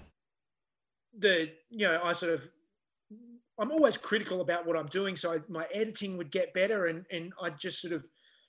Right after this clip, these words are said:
film these updates, and then the updates would need to get more frequent, and then,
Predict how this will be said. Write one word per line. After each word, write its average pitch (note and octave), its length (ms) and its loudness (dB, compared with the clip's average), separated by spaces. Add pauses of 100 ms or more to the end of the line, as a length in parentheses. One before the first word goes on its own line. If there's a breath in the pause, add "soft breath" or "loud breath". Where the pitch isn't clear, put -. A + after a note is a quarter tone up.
(440)
film G3+ 360 -4
these E3 220 -6
updates, G3+ 520 -2
and D#3 120 -8
then D#3 140 -6
the E3 100 -2
updates F3 460 -8
would D3+ 120 -8
need D#3+ 180 -6
to D3 60 -12
get D#3 320 -6
more C#3+ 140 -8
frequent, B3 540 -4
and D#3+ 120 -8
then, D#3 260 -8